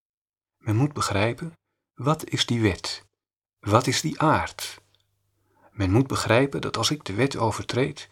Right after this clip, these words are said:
ik gestraft word, hier en nu. Als ik in overeenstemming met de wet leef, volgens de wet, dan word ik beloond. Ik ga in de richting van het uiteindelijke doel van bevrijding.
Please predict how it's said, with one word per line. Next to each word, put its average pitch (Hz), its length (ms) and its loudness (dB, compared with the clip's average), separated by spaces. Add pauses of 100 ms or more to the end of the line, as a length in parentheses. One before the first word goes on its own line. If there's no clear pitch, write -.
(120)
ik - 120 -10
gestraft - 500 0
word, - 220 -6
hier 160 460 -4
en 143 200 4
nu. 95 260 -2 (1300)
Als 98 180 6
ik 107 120 6
in 95 120 4
overeenstemming 113 720 2
met 107 120 -2
de 95 60 -2
wet 104 180 2
leef, 113 500 -2
volgens 98 440 2
de 104 80 0
wet, 107 380 0 (540)
dan 131 140 2
word 131 160 6
ik 127 80 -6
beloond. 98 600 2 (1200)
Ik 117 160 -2
ga 123 240 6
in 131 120 4
de 98 80 0
richting 117 440 0
van 107 120 2
het 92 120 0
uiteindelijke 104 560 0
doel 113 240 -2
van 117 160 -4
bevrijding. 95 540 -2